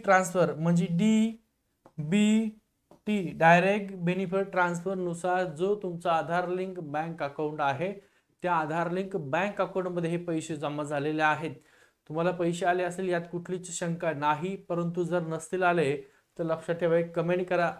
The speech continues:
आणि तुमचा जिल्हा सांगा की या जिल्ह्यामध्ये आम्हाला पैसे आले नाहीत. यात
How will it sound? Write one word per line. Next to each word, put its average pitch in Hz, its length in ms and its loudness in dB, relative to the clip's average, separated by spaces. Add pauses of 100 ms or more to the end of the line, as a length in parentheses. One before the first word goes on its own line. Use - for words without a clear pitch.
(120)
आणि 156 200 -6
तुमचा 165 240 -4
जिल्हा 160 340 0
सांगा 160 320 -4
की 156 220 -6
या 160 140 2
जिल्ह्यामध्ये 156 480 -2
आम्हाला 143 220 -2
पैसे 139 380 -6
आले 131 160 -4
नाहीत. 104 220 -14 (440)
यात 160 220 4